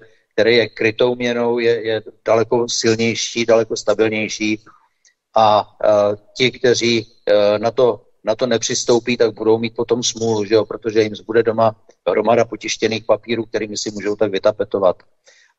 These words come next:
Ale to je záležitost a díky digitalizaci, o které mluvil pan doktor Zlínský, tak samozřejmě tyto věci běží daleko rychleji, než běžely v tom roce osmdesát sedm, osm, devět,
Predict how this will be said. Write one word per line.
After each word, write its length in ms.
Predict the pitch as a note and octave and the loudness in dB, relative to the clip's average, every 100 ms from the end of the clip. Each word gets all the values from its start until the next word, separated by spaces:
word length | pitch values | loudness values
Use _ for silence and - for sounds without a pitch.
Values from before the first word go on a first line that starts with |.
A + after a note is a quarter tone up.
| - | 0
Ale 280 | A2 G#2+ - _ _ | 2 2 0 _ _
to 80 | - | 2
je 80 | C#3 | 2
záležitost 680 | C3 C3 C#3 C#3 C#3 C#3 - | 4 4 4 0 -2 -4 0
a 140 | B2+ - _ _ - | 0 -2 _ _ -12
díky 300 | B2 C#3+ B2 | -4 -2 -2
digitalizaci, 840 | B2 B2+ C3 C3 B2 B2 C#3 C3 | -2 0 0 0 0 -2 0 0
o 80 | A#2+ | 0
které 340 | - C3 C3 | 0 2 2
mluvil 300 | A#2+ A#2+ B2+ | 2 2 2
pan 180 | B2 A#2+ | 2 0
doktor 280 | A#2+ C3+ B2+ | -2 -2 -2
Zlínský, 720 | A2+ A#2+ - - B2+ B2+ - _ _ | -2 -4 -4 0 0 0 -6 _ _
tak 120 | A2+ | -4
samozřejmě 560 | - A#2 A#2 B2 B2+ A#2+ | 0 0 2 2 2 0
tyto 280 | B2+ C3+ C3 | 0 0 2
věci 540 | A#2 A#2 C3 B2+ - _ _ - - | 2 0 0 0 -2 _ _ -20 -6
běží 400 | B2+ B2 - C3 | -2 -2 -4 -4
daleko 380 | C#3 A#2+ C3 C#3 | 0 0 0 0
rychleji, 680 | B2+ A#2+ - B2+ A#2 A#2 A#2+ - _ | -2 -6 -4 -2 0 0 -2 -6 _
než 200 | A#2+ A2+ | -10 -8
běžely 420 | - A#2+ A#2 A#2+ | -2 0 2 0
v 60 | A#2 | -2
tom 140 | A#2+ | -4
roce 260 | A2+ A2 A#2 | -6 -6 -4
osmdesát 880 | G#2+ - A2+ A2+ - A#2+ A#2 A#2+ - | -4 -6 -2 0 2 4 4 2 -2
sedm, 520 | - B2 A2+ A#2+ A#2 | -4 -2 2 2 2
osm, 440 | A#2 - B2 A#2 | -2 0 0 0
devět, 400 | A2 G#2+ A2+ A#2 | 2 2 4 2